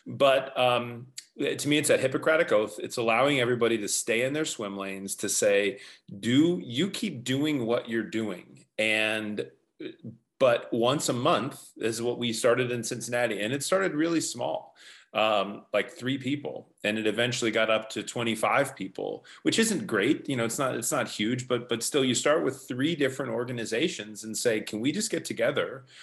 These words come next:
on a monthly basis and talk?"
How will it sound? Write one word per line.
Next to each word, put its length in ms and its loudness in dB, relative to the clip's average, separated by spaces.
on 140 0
a 40 0
monthly 380 0
basis 680 -2
and 160 0
talk?" 400 0